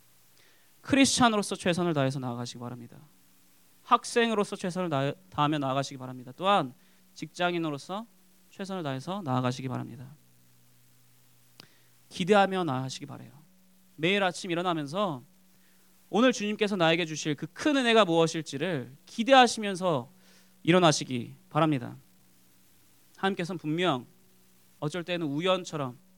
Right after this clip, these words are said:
어쩔 때는 기적처럼 하나님의 섭리로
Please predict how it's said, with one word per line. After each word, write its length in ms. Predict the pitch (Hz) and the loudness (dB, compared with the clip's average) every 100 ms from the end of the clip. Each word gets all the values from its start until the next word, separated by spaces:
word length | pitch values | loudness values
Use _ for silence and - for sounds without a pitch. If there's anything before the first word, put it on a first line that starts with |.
| _ _ _ _ _ _ | _ _ _ _ _ _
어쩔 220 | - 160 180 | -6 -4 -2
때는 220 | 185 190 | -2 -4
기적처럼 800 | - 180 208 220 - 175 147 117 - _ _ _ _ _ _ _ | -6 2 4 6 6 4 4 0 -14 _ _ _ _ _ _ _
하나님의 280 | - 180 170 | -10 -4 -4
섭리로 480 | 165 185 143 151 | -6 -6 -6 -6